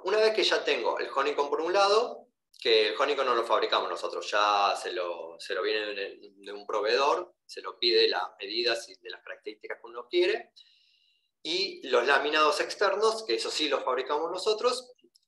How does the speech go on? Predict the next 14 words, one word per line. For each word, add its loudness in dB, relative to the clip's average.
arman 2
la 4
estructura -2
sándwich. -8
Acá -6
podemos 0
ver 0
el -2
procedimiento, -4
tenemos -6
el -12
honeycomb -6
acá 0
abajo, 0